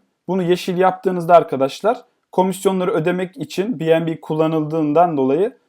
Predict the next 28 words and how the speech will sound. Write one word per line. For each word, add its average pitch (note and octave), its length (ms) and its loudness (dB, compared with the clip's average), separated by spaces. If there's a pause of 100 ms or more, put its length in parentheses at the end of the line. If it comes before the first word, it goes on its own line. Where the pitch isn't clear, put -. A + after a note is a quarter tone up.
(180)
yüzde E3+ 260 0
yirmi D#3 240 2
beş - 240 -2
daha E3+ 200 4
indirimli D#3+ 540 -2
bunları D3+ 400 -2 (340)
ödeyebilirsiniz. D#3+ 800 0
Daha D#3 100 4
az D3+ 160 2
komisyon C#3 380 -4
ödeyebilirsiniz. D3 840 -4 (280)
Binance'daki G3 540 -2
komisyonlarınızı E3+ 840 -4
da D#3 80 2
merak D3+ 360 2
ediyorsanız D#3+ 680 -6 (460)
ya F#3 340 2
şuradan D#3+ 640 0 (280)
komisyonlar D#3+ 600 0
kısmına D#3+ 380 -4
gelin B2 360 2
bakın G3 440 -4
ya F#3+ 160 2
da G3+ 100 -2
şurada F#3 340 -4
komisyon E3+ 480 -4
çizelgesine D3+ 680 0
tıklayıp D#3 460 -2